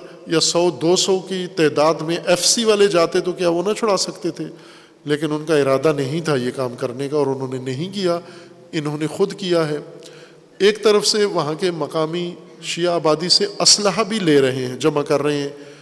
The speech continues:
کہ آپ اسلحہ اپنا جمع کر دیں حکومت کے پاس۔ اسلحہ ان سے حکومت لے لے، ادھر سے طالبان کو کھلی چھٹی ہو ان کے اوپر حملے کرنے کی۔ یہ خوفناک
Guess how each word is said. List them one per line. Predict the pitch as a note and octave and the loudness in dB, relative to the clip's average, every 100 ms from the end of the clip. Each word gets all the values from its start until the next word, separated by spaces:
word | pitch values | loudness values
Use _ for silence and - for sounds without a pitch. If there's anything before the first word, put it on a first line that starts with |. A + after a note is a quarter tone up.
| - - | -20 -4
کہ | D3+ | -2
آپ | C#3 | 0
اسلحہ | C#3 - D#3+ | 0 0 0
اپنا | C#3 C#3+ C#3+ | -2 -4 -2
جمع | C#3+ C3 A#2+ | 0 -2 -4
کر | B2+ | -6
دیں | A2+ B2 C#3+ - - - - _ - | -6 -12 -16 -20 -20 -20 -20 _ -10
حکومت | C#3 D3 C3+ C#3 | -6 -4 -2 -4
کے | C#3 | -6
پاس۔ | C3 B2+ - - C3+ - | -10 -14 -16 -16 -18 -6
اسلحہ | D#3 - E3+ E3 | -2 0 0 0
ان | D#3 | -2
سے | D3+ E3 | 0 0
حکومت | C#3 C#3+ D3+ F3 F#3 | -2 -4 -4 0 0
لے | F3 | 2
لے، | E3 E3 E3 - - | 0 -4 -10 -18 -8
ادھر | D3+ D3 | -2 -2
سے | - C#3+ | -2 -6
طالبان | - C3 B2+ C3+ C#3+ | -2 -2 0 0 -2
کو | C#3+ | -4
کھلی | C3+ E3 D#3+ | -4 -6 -6
چھٹی | E3 D#3+ E3+ | -6 -6 -4
ہو | D3+ D3 - - - - D3+ | -4 -4 -12 -20 -20 -10 -8
ان | C#3+ | -4
کے | D3+ | -4
اوپر | D3 C#3+ C3 | 0 -2 -2
حملے | C3 D#3+ | -4 -2
کرنے | E3+ D#3 E3 | -2 -4 -6
کی۔ | D#3+ E3+ E3 - - - | -8 -12 -14 -20 -20 -10
یہ | F#3 | -8
خوفناک | - D#3 - D3+ F3 F#3+ | -4 -6 -6 -6 -4 -4